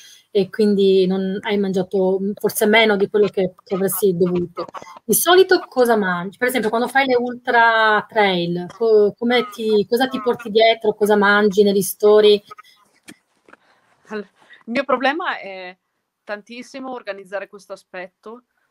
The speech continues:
Speaker 2: perché io
Speaker 1: Mhm.
Speaker 2: tendo ad as-, ad arrivare all'ultimo momento con tutto, poi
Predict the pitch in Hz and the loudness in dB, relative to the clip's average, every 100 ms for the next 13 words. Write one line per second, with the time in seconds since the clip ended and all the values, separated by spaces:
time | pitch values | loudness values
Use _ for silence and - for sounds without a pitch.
0 | _ - 208 214 233 233 190 175 170 170 | _ -18 -8 -6 -6 -6 -8 -8 -12 -10
1 | - 185 196 190 _ 208 208 220 214 196 | -8 -8 -8 -10 _ -12 -10 -10 -6 -6
2 | 185 202 196 226 202 190 185 185 185 180 | -6 -14 -20 -20 -20 -18 -16 -16 -18 -18
3 | 180 175 170 160 170 _ _ 220 294 _ | -20 -16 -20 _ -20 _ _ -14 -14 _
4 | _ _ _ _ - - - 233 196 175 | _ _ _ _ -10 -10 -2 0 -2 -8